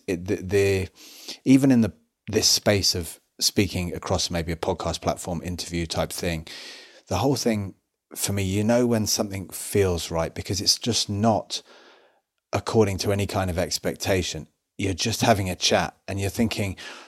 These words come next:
"Oh, I wonder what things I could ask. Mate, I've got to make sure I ask this." You're like, "I don't know. I'll ask what's here right now." And you feel like, "Oh, we've just recorded a chat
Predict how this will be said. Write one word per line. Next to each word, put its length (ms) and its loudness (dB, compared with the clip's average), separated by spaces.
"Oh, 60 -8
I 40 -6
wonder 220 -4
what 120 -6
things 180 -4
I 80 -2
could 180 -4
ask. 240 0
Mate, 140 -2
I've 120 -4
got 100 0
to 60 2
make 200 0
sure 140 0
I 40 2
ask 220 0
this." 120 -2
You're 120 0
like, 120 -2
"I 60 -2
don't 160 -6
know. 360 -2
I'll 160 4
ask 320 6
what's 360 0
here 260 6
right 220 0
now." 420 -2
And 160 0
you 60 0
feel 260 6
like, 180 0
"Oh, 120 4
we've 200 0
just 260 -4
recorded 640 0
a 40 -8
chat 520 -2